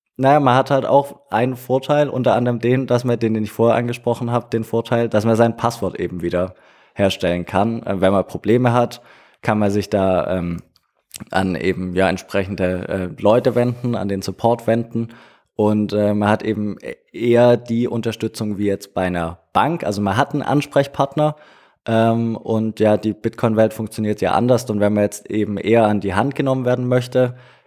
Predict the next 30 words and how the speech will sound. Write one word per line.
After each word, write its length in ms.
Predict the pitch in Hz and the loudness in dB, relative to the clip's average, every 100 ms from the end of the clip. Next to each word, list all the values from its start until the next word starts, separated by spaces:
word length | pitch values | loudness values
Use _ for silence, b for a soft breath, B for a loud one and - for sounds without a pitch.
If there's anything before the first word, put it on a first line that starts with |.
| _ | _
eher 420 | 117 113 113 104 | 4 6 6 4
einen 300 | 104 107 104 | 4 2 2
haben 240 | 101 120 117 | 2 2 2
möchte, 320 | 117 113 113 | 0 0 0
bei 140 | 104 | 0
dem 180 | 98 104 | 2 2
man 100 | 101 | 2
immer 180 | 95 101 | 2 2
nachhaken 460 | 98 107 120 107 107 | 0 0 0 -2 -2
kann, 240 | 110 104 | -4 -2
„Wie 60 | 98 | -4
sieht's 260 | - - | -6 -6
denn 160 | 98 90 | -6 0
aus, 320 | 92 127 123 | 2 2 0
klappt 280 | - 120 - | 0 0 0
noch 120 | 120 | -2
alles?“, 480 | - 117 117 - - | 2 2 2 0 -6
ähm, 580 | 110 107 104 107 107 113 _ _ _ - - | 0 2 2 -2 -4 -8 _ _ _ -14 -2
dann 200 | 95 101 | 0 0
ist 160 | 92 | -2
man 220 | 107 104 95 | 0 0 0
vielleicht, 600 | - 92 95 98 - - | 0 2 2 -2 -8 -2
oder 160 | 104 | 0
dann 240 | 98 104 110 | 2 2 0
ist 180 | 110 117 | -2 0
man 180 | 107 | -2
in 120 | 92 95 | -2 -2
der 100 | 95 | -2
Bison-App 540 | 101 95 95 78 - | -2 -4 0 0 0
wahrscheinlich 500 | 90 87 87 87 - | -2 -2 -2 -4 -8